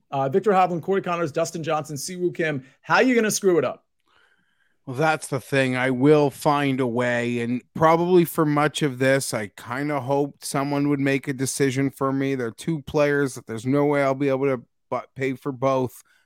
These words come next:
Speaker 2: Maybe if the next one gets drafted, I'll mention it then. Really was hoping someone would take this guy off my hands, and I don't have the willpower to resist. Uh, recent form dip, certainly,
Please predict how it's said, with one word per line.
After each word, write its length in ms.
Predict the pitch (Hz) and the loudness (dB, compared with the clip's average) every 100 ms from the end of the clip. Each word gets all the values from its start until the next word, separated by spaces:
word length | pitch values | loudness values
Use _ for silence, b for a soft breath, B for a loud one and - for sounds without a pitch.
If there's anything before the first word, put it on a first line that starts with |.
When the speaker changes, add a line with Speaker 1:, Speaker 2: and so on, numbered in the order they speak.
| _ | _
Speaker 2:
Maybe 260 | 113 117 135 | -12 -6 -4
if 120 | - | -2
the 80 | 143 | 0
next 280 | 143 135 147 | 0 0 -2
one 120 | 139 | 0
gets 200 | 135 - | -2 -2
drafted, 500 | 147 131 131 - 131 | 0 0 0 -2 -2
I'll 80 | 120 | -2
mention 400 | 123 127 - 139 | -2 -4 -4 -4
it 100 | 131 | -2
then. 340 | 143 139 127 123 - _ _ _ _ | 0 2 2 -2 -8 _ _ _ _
Really 320 | 143 175 196 180 | 2 6 8 6
was 160 | 151 | 2
hoping 320 | 143 139 139 | 2 0 0
someone 400 | 123 143 131 131 | -2 -2 0 -2
would 140 | 123 117 | -4 -4
take 240 | 127 113 | -6 -6
this 180 | 123 - | -10 -6
guy 220 | 131 120 | -4 -2
off 240 | 113 113 127 | -2 -4 -4
my 160 | 113 | -6
hands, 420 | 104 113 110 110 | -6 -6 -6 -8
and 240 | 110 110 101 _ _ _ _ _ _ _ _ _ - | -6 -6 -8 _ _ _ _ _ _ _ _ _ 0
I 180 | 139 143 | 4 6
don't 160 | 143 | 6
have 160 | 147 127 | 6 6
the 100 | 135 | 6
willpower 680 | 139 139 131 143 147 156 156 | 6 6 6 6 8 6 4
to 180 | - 165 | 0 0
resist. 800 | 170 165 151 214 185 - - _ - | 2 2 4 4 4 -2 -14 _ 0
Uh, 220 | 143 143 | 4 4
recent 540 | 147 170 175 196 196 | 4 2 0 -2 -4
form 440 | - 185 185 180 147 | -2 2 2 2 0
dip, 340 | 165 180 - | 2 2 0
certainly, 800 | - - 170 170 160 170 180 185 | -6 2 2 2 -2 -2 -2 -4